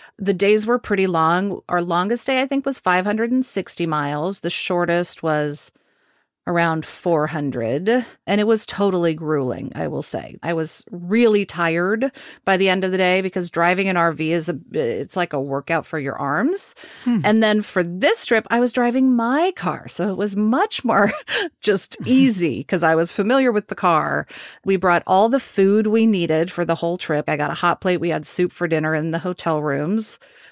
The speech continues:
Speaker 1: which were, like, very basic hotel rooms 'cause we had our <laughs> dogs and guinea pigs.
Speaker 2: <laughs>
Speaker 1: Um, and
Speaker 2: And you had a U-Haul hitched to the
Speaker 1: Yes.
Speaker 2: back,
Speaker 1: I got the
Speaker 2: which
Speaker 1: smallest U-Haul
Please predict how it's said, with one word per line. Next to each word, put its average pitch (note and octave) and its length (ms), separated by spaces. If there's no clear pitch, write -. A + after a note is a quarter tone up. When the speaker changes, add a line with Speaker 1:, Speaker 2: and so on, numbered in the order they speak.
Speaker 1:
which E3+ 220
were, F3+ 80
like, E3 180
very F3+ 340
basic E3 420
hotel D#3 320
rooms D#3 220
'cause D3+ 160
we D3+ 80
had E3+ 140
our G#3 80
<laughs> G#3+ 220
dogs A#3 340
and F#3 160
guinea D3 220
pigs. G3 440
Speaker 2:
<laughs> G3+ 1120
Speaker 1:
Um, G#3+ 500
and G#3 400
Speaker 2:
And G#3 100
you C#4 100
had C#4+ 180
a A#3+ 80
U-Haul G3 1200
hitched - 380
to F3 100
the E3+ 60
Speaker 1:
Yes. F3+ 520
Speaker 2:
back, - 80
Speaker 1:
I G3+ 120
got G#3+ 160
the G#3 80
Speaker 2:
which A3+ 100
Speaker 1:
smallest A#3+ 720
U-Haul D#3+ 600